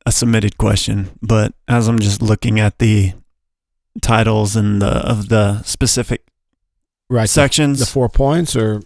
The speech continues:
Speaker 1: No,
Speaker 2: Okay.
Speaker 1: just in, on, on, online, I'm looking at chapter three. So, like, the first section, it's the lame beggar healed.
Speaker 2: Yeah.
Speaker 1: But then the next thing, it says, "Peter speaks in Solomon's portico."
Speaker 2: Yeah.
Speaker 1: Did you,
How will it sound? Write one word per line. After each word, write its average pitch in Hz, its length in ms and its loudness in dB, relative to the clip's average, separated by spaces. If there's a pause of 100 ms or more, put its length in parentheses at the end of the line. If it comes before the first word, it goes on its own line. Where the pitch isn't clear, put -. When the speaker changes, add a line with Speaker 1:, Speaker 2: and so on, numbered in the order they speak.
Speaker 1:
No, 165 460 2 (140)
Speaker 2:
Okay. 107 240 -6
Speaker 1:
just 139 280 0 (760)
in, 143 180 2
on, 131 420 2
on, 123 300 2 (100)
online, 123 420 4
I'm 113 120 2
looking 117 220 2
at 107 120 2
chapter 123 320 2
three. 131 400 2 (580)
So, - 140 0
like, 123 160 6
the - 100 -2
first - 300 2
section, 131 380 2
it's 113 140 -2
the 131 80 0
lame 117 300 2
beggar 113 320 2
healed. 107 480 0
Speaker 2:
Yeah. 98 300 -2 (200)
Speaker 1:
But 139 120 2
then 175 140 4
the 170 80 4
next 180 300 2
thing, 151 240 2
it 131 100 0
says, 131 260 2
"Peter 180 380 2
speaks - 500 0
in 135 160 0
Solomon's 139 640 2
portico." 110 760 0
Speaker 2:
Yeah. 98 340 -4 (280)
Speaker 1:
Did 123 180 0
you, 151 220 2